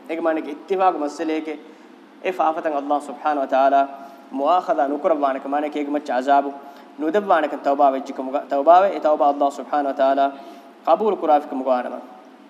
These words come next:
وليس شيء يكون سببا لغفران جميع الذنوب إلا التوبة. හුරිහා ෆාෆේ ෆුස්සවා කම නොවේ තෞබා මෙනුයි. හුරිහා ෆාෆේ ගේ ඉලාජකි තෞබා.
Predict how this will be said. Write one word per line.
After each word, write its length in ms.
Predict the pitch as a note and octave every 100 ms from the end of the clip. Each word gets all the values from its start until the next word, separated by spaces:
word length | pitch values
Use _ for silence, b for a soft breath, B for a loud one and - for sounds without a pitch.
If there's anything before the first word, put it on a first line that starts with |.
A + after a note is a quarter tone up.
| - - - - - - B B B B -
وليس 320 | D#3+ A#3+ C4
شيء 280 | B3 C4+ A#3+
يكون 380 | A3 G#3 B3 A3+
سببا 260 | G3+ A#3 A#3
لغفران 640 | G#3 G3 G3 G3 A3+ A3
جميع 260 | F3+ G3 A#3
الذنوب 420 | F3+ D#3 G#3 A3+
إلا 160 | F#3 F3+
التوبة. 300 | F3 G3 D#3
හුරිහා 520 | E3 C4 D4 C#4 C4+
ෆාෆේ 420 | C4+ A3 A#3 A#3+
ෆුස්සවා 500 | A3+ G#3 - A#3+ A3
කම 160 | G#3+ G3+
නොවේ 260 | F#3+ G3 F#3+
තෞබා 340 | E3 D#3+ D#3
මෙනුයි. 240 | D3 C3+ - - - - - - - -
හුරිහා 400 | D3+ E3+ G3+ G3
ෆාෆේ 360 | F3 E3+ F3+
ගේ 120 | D#3+
ඉලාජකි 440 | D3+ D#3+ D#3+ E3 D#3+ - - - -
තෞබා. 320 | C3 B2